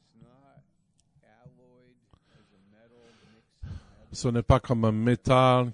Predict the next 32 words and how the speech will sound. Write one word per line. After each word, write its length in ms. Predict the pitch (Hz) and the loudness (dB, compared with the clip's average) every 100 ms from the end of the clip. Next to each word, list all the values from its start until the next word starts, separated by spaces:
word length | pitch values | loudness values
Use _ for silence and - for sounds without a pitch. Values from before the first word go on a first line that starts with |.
| _ _ | _ _
qui 180 | - 117 | -8 -4
mélange 560 | 117 117 120 123 110 | 0 2 2 2 0
les 140 | 113 107 | -2 -2
métaux 840 | 110 117 - 123 117 117 117 113 - _ _ _ _ - | 0 -2 0 0 2 0 0 -2 -8 _ _ _ _ -12
ou 80 | 110 | -12
comme 280 | - 113 110 | -6 -4 -2
le 140 | 104 | -4
vin 280 | 101 120 123 | -2 -2 -2
qui 120 | - | -6
est 40 | |
mélangé 340 | 110 110 104 107 | -4 -2 -2 -2
avec 180 | 98 104 | -4 -2
l'eau. 540 | 123 127 123 123 110 _ _ _ _ _ _ _ | 0 0 0 -2 -4 _ _ _ _ _ _ _
Ce 160 | - - | -12 -8
n'est 100 | 113 | -6
pas 140 | 127 | -4
des 100 | 113 | -4
choses 240 | 107 131 113 | -4 -4 -4
qui 120 | 104 | -8
sont 180 | - 113 | -8 -6
mélangées 600 | 110 123 123 120 104 113 | -2 -2 0 -2 -4 -6
ensemble, 420 | 104 95 113 104 _ _ _ | -6 -6 -8 -8 _ _ _
mais 120 | 117 113 | -10 -10
c'est 180 | - | -10
quelque 240 | 110 113 113 | -14 -12 -12
chose 360 | - 127 113 | -6 -4 -4
de 100 | 104 | -6
pur. 520 | 101 - 139 - 76 - _ _ _ | -2 0 0 -2 -10 -16 _ _ _
C'est 240 | - - 104 | -16 -8 -8
droit, 500 | 101 107 131 143 156 _ _ - | -6 -2 0 0 -4 _ _ -12
c'est 160 | - | -10
propre, 560 | - - 143 139 - | -6 0 0 0 -4